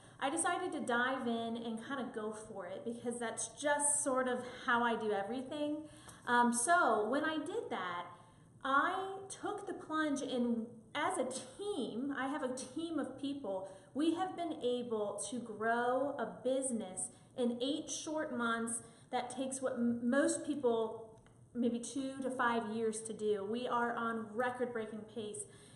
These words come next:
And, and we are to the point right now where we need to put a few more,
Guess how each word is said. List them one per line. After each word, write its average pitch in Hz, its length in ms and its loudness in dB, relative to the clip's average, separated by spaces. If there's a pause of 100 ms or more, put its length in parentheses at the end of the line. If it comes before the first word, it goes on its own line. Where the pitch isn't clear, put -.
(120)
And, 247 140 4
and 240 300 6
we 294 140 4
are 311 100 4
to 311 140 0
the 277 60 -4
point 269 200 -4
right 240 160 -4
now 240 160 2
where 226 140 4
we 262 300 2
need 254 760 0 (220)
to - 160 -6
put - 420 -4
a - 40 -4
few 277 380 -2
more, 220 540 0